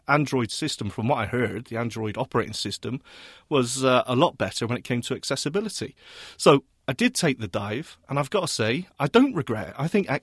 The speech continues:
uh, Android accessibility is very good. Um, it was my main device. It was my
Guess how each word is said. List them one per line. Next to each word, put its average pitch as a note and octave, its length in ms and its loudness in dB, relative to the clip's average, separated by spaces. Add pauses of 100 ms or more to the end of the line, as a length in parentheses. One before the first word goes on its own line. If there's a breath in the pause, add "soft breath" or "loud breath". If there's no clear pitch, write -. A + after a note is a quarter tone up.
uh, C3 260 2
Android E3+ 480 2
accessibility B2 1000 -2
is C3+ 500 -2
very D3+ 540 2
good. A3 400 0 (640 loud breath)
Um, B2+ 360 6 (100)
it C#3+ 100 2
was D3 180 2
my B2+ 120 6
main F3+ 360 4
device. G#2 480 0
It C#3 80 0
was C#3 140 0
my C#3 180 6